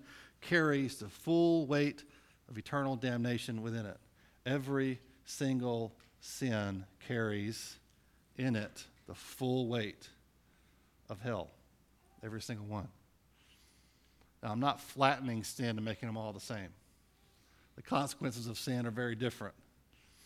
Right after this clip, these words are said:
Me stealing a pack of gum from the grocery store versus killing someone, I think we all know those are different things. But both of them carry the full weight of hell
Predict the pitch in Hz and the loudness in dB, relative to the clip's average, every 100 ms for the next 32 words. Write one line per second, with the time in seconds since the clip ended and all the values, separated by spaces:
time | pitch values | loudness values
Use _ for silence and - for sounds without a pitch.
0 | - - - _ _ _ - 123 127 127 | -20 -20 -20 _ _ _ -6 0 2 2
1 | 110 - - - - _ _ - - 135 | -2 -12 -20 -20 -20 _ _ -20 -4 0
2 | 135 127 120 135 123 117 127 127 123 120 | 2 0 2 2 2 0 2 2 2 -2
3 | - 117 110 123 143 - 127 - 131 120 | -8 -8 -4 0 0 0 -6 -2 2 4
4 | 117 98 - - - - _ - 117 - | 4 0 -14 -20 -20 -20 _ -8 -6 -6
5 | 104 - 143 127 123 - 113 107 110 107 | -10 -2 0 0 -2 -2 -2 0 0 -2
6 | 101 - - _ - 113 123 120 110 120 | -6 -12 -20 _ -14 -8 -4 -2 -2 -2
7 | 120 117 110 101 92 117 - 92 127 110 | 0 0 0 -4 -6 -8 -8 -6 -4 -4
8 | 82 - - _ - - _ 113 117 120 | -8 -18 -20 _ -20 -20 _ -6 0 6
9 | 143 147 135 113 120 113 - 135 120 120 | 6 6 -2 0 0 0 0 0 2 2
10 | 110 - - _ _ - _ - - - | -2 -6 -20 _ _ -20 _ -16 -12 -2
11 | 143 131 120 117 - 123 117 107 | 2 4 2 0 0 2 2 0